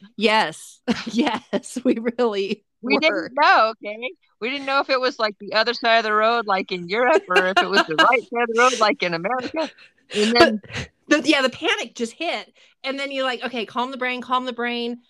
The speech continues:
Speaker 1: All right, car, like in America," like, well, they're in America too, in the United States. It's just like at
Speaker 2: Okay.
Speaker 1: home. So
Speaker 2: But we were driving while this was happening. It's not like we were sitting
Speaker 1: <laughs>
Speaker 2: still.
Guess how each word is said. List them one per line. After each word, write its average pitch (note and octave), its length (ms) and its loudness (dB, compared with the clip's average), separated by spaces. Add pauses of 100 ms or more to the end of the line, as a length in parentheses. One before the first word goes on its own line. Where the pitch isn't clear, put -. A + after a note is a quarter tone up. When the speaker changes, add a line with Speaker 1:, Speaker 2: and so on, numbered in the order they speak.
(200)
Speaker 1:
All A#3+ 100 0
right, G#3 260 -4 (600)
car, C4+ 480 0 (120)
like A#3 200 -6
in B3+ 60 -2
America," A3 400 -2
like, G#3+ 240 -4 (560)
well, A#3+ 100 -8
they're A#3 180 -6
in A3 80 -6
America F3+ 360 -10
too, D#3 260 -10 (340)
in F#3+ 440 -4 (480)
the G3+ 80 -6
United G#3 400 -2
States. - 760 -4 (1300)
It's - 160 -14
just A#3+ 200 -2
like A3+ 160 -2
at A#3+ 120 -4
Speaker 2:
Okay. A3+ 160 4
Speaker 1:
home. E3+ 180 -4 (540)
So G#3 260 0
Speaker 2:
But A#3 140 4
we C#4+ 120 2
were C4+ 140 4 (180)
driving B3+ 520 2
while A#3+ 220 6
this B3+ 200 -4
was C4 140 -10
happening. A#3+ 480 0
It's G3+ 100 -8
not A#3 160 2
like B3 140 -6
we A#3+ 120 -12
were G#3+ 160 0
sitting B3 340 -2
Speaker 1:
<laughs> - 40 -20
Speaker 2:
still. B3 560 2